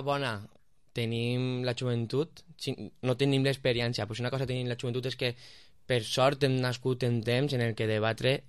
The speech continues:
no és un problema, o en el que és, eh, hem, venim apresos de casa de que la política no és el fi, sinó que és una eina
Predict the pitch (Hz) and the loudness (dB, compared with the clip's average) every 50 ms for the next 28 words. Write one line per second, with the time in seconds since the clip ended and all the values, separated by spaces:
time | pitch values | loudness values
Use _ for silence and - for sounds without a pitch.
0 | - - - - - - 120 117 117 113 110 110 110 - 113 110 - 110 104 104 | -18 -20 -20 -14 -6 -2 0 2 2 2 2 0 0 0 -2 0 2 2 2 4
1 | 113 113 113 107 98 - - - 110 113 113 110 107 104 - 113 113 113 110 110 | 4 4 4 2 0 0 -2 0 0 2 2 2 2 2 4 4 6 6 4 2
2 | 107 - - - - - 117 113 113 113 113 113 - - - - 123 123 123 127 | 0 -4 -12 -6 -2 0 2 4 4 2 2 0 -2 -4 -4 -2 0 0 0 -2
3 | 127 - 82 - - 107 117 120 117 127 131 135 131 - 131 131 131 - - 147 | -4 -8 -12 -12 -4 0 2 4 4 6 6 4 4 6 6 4 4 4 4 2
4 | 156 165 - - 120 120 113 - 123 123 123 131 143 147 175 - - - - - | 2 2 -2 -4 -4 -2 0 0 0 0 0 0 -2 -2 -2 -6 -12 -20 -20 -20
5 | - - - - 123 123 - 123 117 117 113 104 117 113 113 117 107 123 117 - | -20 -18 -12 -8 -8 -4 -2 0 0 0 0 -2 -2 -2 -2 -2 -4 -4 -2 0
6 | 127 123 127 123 120 113 113 110 - - 113 104 - - - - 120 110 101 - | 0 0 0 0 0 0 -2 -2 -4 -4 -6 -6 -8 -8 -2 0 0 0 0 -2
7 | - - - - - - - - - - - - - - - - 117 113 110 101 | -8 -20 -20 -20 -20 -20 -20 -20 -20 -20 -20 -20 -14 -4 -2 0 2 2 2 2
8 | - 113 110 110 110 110 - 120 120 117 117 117 113 113 117 117 120 123 131 151 | 2 4 4 4 2 2 0 0 2 4 4 4 4 4 4 2 2 2 2 0
9 | - | -2